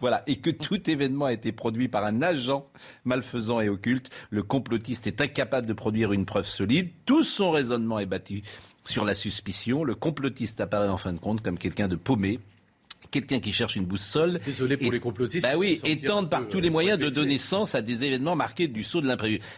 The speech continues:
Speaker 1: Mais là où vous avez raison, deux choses. D'abord, on rencontre tous des complotistes, parfois dans des
Speaker 2: Ah, mais
Speaker 1: dîners.
Speaker 2: partout.
Speaker 1: Bon, ils ont toujours le bon rôle.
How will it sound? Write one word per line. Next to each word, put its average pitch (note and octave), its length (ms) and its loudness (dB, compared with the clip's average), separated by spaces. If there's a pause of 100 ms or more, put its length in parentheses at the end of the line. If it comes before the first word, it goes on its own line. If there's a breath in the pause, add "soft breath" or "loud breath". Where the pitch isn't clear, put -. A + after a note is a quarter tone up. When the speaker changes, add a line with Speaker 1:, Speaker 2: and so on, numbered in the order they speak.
Speaker 1:
Mais B2 100 2
là G#3+ 100 4
où G3+ 40 0
vous E3 260 0
avez C3 120 2
raison, A2 200 0
deux F#2+ 180 -2
choses. G#2+ 360 -2
D'abord, F#2+ 220 -2
on G#2 80 0
rencontre F#2 360 -4
tous D3+ 180 -4
des G2 80 -2
complotistes, F#2+ 540 -6
parfois G#2+ 200 0
dans F#2+ 140 2
des F#2 140 0
Speaker 2:
Ah, F#2 40 0
mais F#2 40 2
Speaker 1:
dîners. F2 160 -2 (100)
Speaker 2:
partout. - 160 -6
Speaker 1:
Bon, G#2 220 0
ils D3 160 2
ont D3+ 40 -2
toujours F#3 240 0
le A#2 60 0
bon G#2 180 0
rôle. F#3+ 340 2